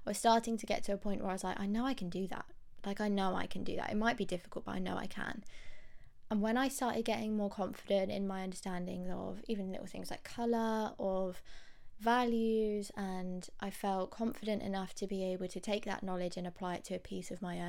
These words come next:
own, that's when I started to feel a little bit uncomfortable with the stuff that I was creating. And honestly, this happened, like, fairly recently. Um, and I think it happened for two, two reasons.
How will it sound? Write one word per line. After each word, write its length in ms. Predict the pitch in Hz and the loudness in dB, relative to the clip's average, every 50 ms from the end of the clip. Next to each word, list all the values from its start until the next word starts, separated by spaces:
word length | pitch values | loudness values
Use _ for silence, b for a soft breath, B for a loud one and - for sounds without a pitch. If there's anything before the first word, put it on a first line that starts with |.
| 180 196 | 0 0
own, 160 | 226 254 269 - - - | 0 0 0 -2 -4 -6
that's 440 | 196 196 208 220 - - - - - | -2 0 0 0 0 0 -4 -2 -2
when 140 | 226 220 | 0 2
I 120 | 220 226 214 | 2 2 0
started 500 | - - - 190 190 185 - - 190 - | 0 0 -2 -2 -2 -2 -4 -4 -6 -4
to 100 | - - | -4 -6
feel 340 | - - - 185 185 180 185 | -6 -2 -2 0 0 0 -2
a 60 | 180 | -2
little 300 | 175 185 - - 185 - | -2 -2 -2 -4 -4 -4
bit 160 | - 185 - - | -2 -2 -2 -2
uncomfortable 840 | 196 202 - - - - - - - - 190 - 170 180 185 - - | -2 -4 -4 -6 -6 -8 -8 -6 -8 -6 -4 -4 -4 -2 -4 -4 -2
with 380 | 220 180 175 - 196 - - - | -2 -2 -2 -2 -4 -6 -6 -6
the 80 | 208 | -6
stuff 300 | 185 - - - - - | -4 -2 -4 -4 -2 -2
that 100 | - - | -2 -2
I 40 | - | -2
was 120 | - - | -2 -4
creating. 580 | - - - - - - - - - - 208 202 - - - B B B B B B B B B B B B B | -4 -4 -4 -4 -4 -6 -6 -8 -8 -8 -8 -8 -10 -14 -18 B B B B B B B B B B B B B
And 80 | 220 214 | 2 4
honestly, 360 | 226 254 269 277 - - 220 | 6 8 8 8 8 8 4
this 140 | 202 208 202 | 4 2 0
happened, 340 | 208 208 202 - 202 190 180 | 0 -2 0 0 -2 0 0
like, 120 | 175 - | 0 -2
fairly 440 | - - 196 190 190 185 180 180 180 | 0 0 0 2 4 2 2 2 2
recently. 640 | 170 175 - 180 - - - - - - - 202 - b b b b b b b b b b b - - - - | 0 -2 -4 -6 -8 -8 -6 -6 -6 -6 -6 -8 -8 b b b b b b b b b b b -16 -16 -6 0
Um, 640 | 220 202 185 185 185 190 190 185 190 196 190 185 - - - - - - - - - - - - - - - | 0 2 2 0 -2 -4 -4 -4 -4 -6 -8 -8 -12 -16 -12 -12 -10 -10 -10 -14 -14 -20 -20 -18 -16 -6 -2
and 120 | - 202 202 | 0 0 0
I 80 | 208 | 0
think 180 | 202 - 240 240 | 2 0 -2 -2
it 80 | - | 0
happened 300 | 240 233 226 - 220 208 | -2 -2 0 0 -2 -2
for 100 | - - | 0 -2
two, 280 | 196 - - 185 180 175 - - - | -2 0 0 0 0 0 0 -2 -2
two 200 | - - 196 190 | 2 2 2 2
reasons. 500 | 180 - - - - - - 220 - | 2 2 0 -2 -2 -6 -6 -6 -4